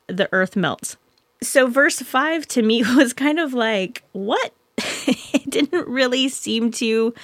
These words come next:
match up with what was before and after, but God really just gave me so much peace when I read that. It was like, wow,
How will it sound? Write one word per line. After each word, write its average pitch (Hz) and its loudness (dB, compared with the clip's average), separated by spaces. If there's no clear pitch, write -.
match 202 2
up 214 2
with 214 -4
what 196 0
was 196 0
before 190 -2
and 202 0
after, 220 -2
but 190 0
God 214 2
really 208 2
just 190 -4
gave 202 0
me 196 2
so 202 0
much 208 -4
peace - -6
when 190 -2
I 170 0
read 180 -2
that. 226 -2
It 208 2
was 202 2
like, 175 -2
wow, 180 -6